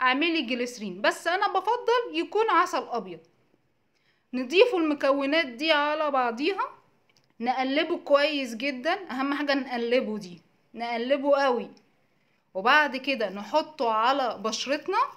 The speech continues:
وتحت عينينا عادي، مفيش قلق، مفيش ضرر، ما تقلقيش. وبعد كده نسيبه الماسك ده على بشرتنا لمدة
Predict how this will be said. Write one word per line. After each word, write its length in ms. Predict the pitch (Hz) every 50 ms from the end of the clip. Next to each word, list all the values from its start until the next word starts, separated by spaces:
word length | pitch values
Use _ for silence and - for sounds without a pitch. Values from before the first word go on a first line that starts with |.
| - _ _ _ _ _ _ -
وتحت 300 | - - - - - -
عينينا 400 | 233 214 214 240 240 233 208 180
عادي، 560 | 170 170 175 196 214 226 254 254 247 214 202
مفيش 340 | 202 196 202 214 254 247 -
قلق، 420 | - 240 254 240 226 180 - - - - _ _ _ _ _ _ -
مفيش 300 | 175 170 214 226 226 202
ضرر، 340 | 226 254 262 254 233 196
ما 100 | 180 185
تقلقيش. 1000 | 185 - 196 190 196 190 196 180 240 277 294 269 214 - - - - - - - _ _ _ _ _ _ _ _ - -
وبعد 460 | 233 240 233 285 330 359 349 277 302
كده 460 | 294 311 349 359 370 359 359 339 -
نسيبه 640 | 247 254 262 262 262 262 - 330 359 359 330 330 311
الماسك 720 | 294 269 247 254 277 302 339 339 - - - - - 262
ده 300 | 269 262 220 240 285 320 339 339 330
على 440 | 302 254 240 247 262 294 320 311 277
بشرتنا 500 | 226 285 277 - - 311 339 330 - 320
لمدة 640 | 277 262 247 254 294 339 294 254 220 254 262 262